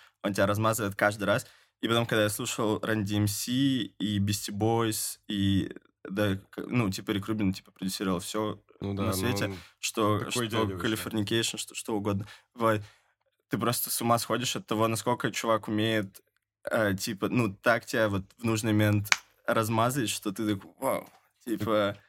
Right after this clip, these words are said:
Speaker 2: Он еще
Speaker 1: класс.
Speaker 2: чем крут, что вот, в принципе, как он, и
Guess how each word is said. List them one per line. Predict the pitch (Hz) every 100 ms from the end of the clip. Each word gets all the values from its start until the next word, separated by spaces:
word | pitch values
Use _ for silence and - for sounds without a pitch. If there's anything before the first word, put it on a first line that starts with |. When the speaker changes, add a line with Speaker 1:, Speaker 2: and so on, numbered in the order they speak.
| _
Speaker 2:
Он | 113 120
еще | 110 135
Speaker 1:
класс. | 110 92 78
Speaker 2:
чем | -
крут, | 120 143 165 - _
что | - - 107 104 95 87 - _
вот, | 101 101
в | -
принципе, | 110 117 - -
как | 101 92 -
он, | 101 139 135 -
и | 98 92 87 80 76